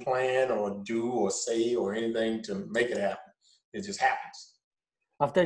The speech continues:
Speaker 2: your third home run, you, you go to, to, to, to the home plate.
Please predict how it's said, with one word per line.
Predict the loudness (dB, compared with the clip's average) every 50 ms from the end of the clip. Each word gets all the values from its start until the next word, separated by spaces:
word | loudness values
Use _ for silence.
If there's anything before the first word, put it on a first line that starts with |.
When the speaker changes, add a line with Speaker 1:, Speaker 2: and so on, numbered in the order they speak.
| 4
Speaker 2:
your | 2 2
third | 2 4 4 4 4 4
home | 2 0 0 0
run, | 2 2 2 2 0 -2 -6 -10 -16 _ _ _ _ _ _ _
you, | -6 -2 0 0 0 -2 -4 -8 -6
you | -4 -2 -2 0 2
go | 4 6 6 4 4 0
to, | -2 -4 -4 -6 -8 -12 -18 _ _ _
to, | -10 -8 -8 -8 -10 -12 _ _ _ _ -12
to, | -10 -8 -8 -8 -10 -12 -16 -18 _ _ _ _ _ _ _ _ _ _ _ _ _ _ _ _ _ _ -4
to | 2 4
the | 4 4
home | 6 6 4 4 4
plate. | 4 4 4 4 4 2 -2 -10